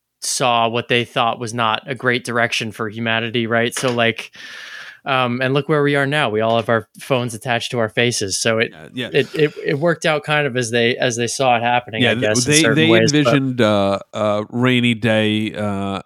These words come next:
Speaker 2: in a cafe and everyone staring at their computers being sad. And, uh, what we've gotten is everybody staring at their phones walking into polls. So
Speaker 1: <laughs>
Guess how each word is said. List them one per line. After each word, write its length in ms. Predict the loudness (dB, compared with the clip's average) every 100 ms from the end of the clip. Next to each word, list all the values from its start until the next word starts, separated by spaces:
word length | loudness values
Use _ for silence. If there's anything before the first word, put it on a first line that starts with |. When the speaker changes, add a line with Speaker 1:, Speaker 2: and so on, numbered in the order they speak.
| _ _ -14 -12 -6
Speaker 2:
in 120 | -4
a 40 |
cafe 480 | -2 -2 0 2 2
and 80 | 2
everyone 480 | 2 2 2 -2 -10
staring 420 | -10 0 2 2 -2
at 140 | -4
their 180 | -4 -4
computers 720 | -6 -10 -2 0 2 -2 -4
being 200 | -8 -8
sad. 520 | -2 0 0 -2 -6 -14 -20 -20 -8
And, 380 | -4 -2 -2 -2
uh, 180 | 0 0
what 240 | 0 0
we've 180 | 0 0
gotten 400 | 0 0 -2 0
is 160 | 0 2
everybody 340 | 0 2 2
staring 300 | 2 0 0
at 80 | -2
their 100 | -2
phones 340 | 0 0 0
walking 320 | 0 0 -2 -8
into 180 | -8
polls. 580 | -6 -2 -2 -2 -8 -10
So 160 | -4
Speaker 1:
<laughs> 80 | -2